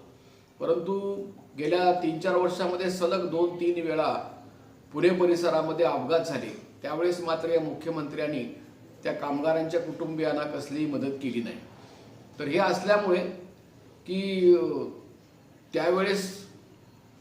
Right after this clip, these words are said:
सावंत यांनी मांडलेली जी भूमिका होती त्याला त्यांनी पाठिंबा दिला नाही. त्यांनी कायदेशीर सल्ला घेतला. जे नोंदीत बांधकामगार नाहीत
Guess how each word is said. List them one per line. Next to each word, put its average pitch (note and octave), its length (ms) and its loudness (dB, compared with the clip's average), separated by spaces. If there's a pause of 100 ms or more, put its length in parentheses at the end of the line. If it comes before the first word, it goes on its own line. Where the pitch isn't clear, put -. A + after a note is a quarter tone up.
(400)
सावंत F#3 360 2
यांनी F#3+ 180 6
मांडलेली F3 460 4
जी F3+ 120 2
भूमिका F3 400 2
होती D3+ 460 0 (220)
त्याला E3 180 6
त्यांनी F3 280 4
पाठिंबा F3 400 0
दिला E3+ 260 2
नाही. D#3+ 160 -2
त्यांनी D#3 520 -2 (180)
कायदेशीर D#3 460 0
सल्ला D3+ 300 -2
घेतला. B2 340 -4 (680)
जे E3+ 160 4
नोंदीत F3+ 420 6
बांधकामगार F#3 600 4
नाहीत D#3+ 420 2